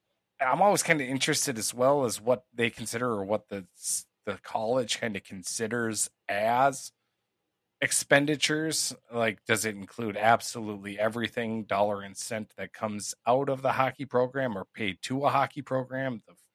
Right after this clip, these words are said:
food, the travel, hotels, salaries, N I L, booster money. I like, I, I feel like there's also that kinda gray area. I know it has to be reported,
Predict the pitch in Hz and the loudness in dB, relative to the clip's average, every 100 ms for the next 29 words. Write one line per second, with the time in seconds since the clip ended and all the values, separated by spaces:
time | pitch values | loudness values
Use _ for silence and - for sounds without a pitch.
0 | _ _ - 117 127 123 107 95 - 110 | _ _ -6 -2 -2 -4 -8 -14 -4 0
1 | 117 117 113 113 113 _ _ _ _ _ | 2 2 -2 -4 -8 _ _ _ _ _
2 | - 98 - 107 107 107 104 101 101 - | -6 -4 0 4 6 4 -2 -8 -10 -8
3 | - - - - - - - - - 107 | -4 -2 -2 -2 -4 -8 -12 -4 2 6
4 | 113 107 107 110 110 104 - 107 113 107 | 6 4 2 -2 -2 -2 -2 0 2 2
5 | 104 104 113 113 113 107 _ - 104 107 | 2 2 2 0 -6 -10 _ -8 -4 -2
6 | - 110 113 117 - 160 170 170 156 - | -2 -2 -2 -2 6 8 10 8 6 -10
7 | - - - 165 165 160 151 190 196 151 | -12 -4 8 8 10 8 8 4 2 2
8 | 127 113 120 127 - 110 113 110 - 110 | 0 0 2 2 0 2 2 2 -2 -4
9 | 95 92 104 123 135 147 151 127 117 120 | -4 -8 -6 -4 0 0 0 0 2 4
10 | 131 - 117 104 113 - - 101 95 - | 4 0 0 2 2 0 -8 -10 -10 -10
11 | 123 139 143 147 | -6 -4 -2 -4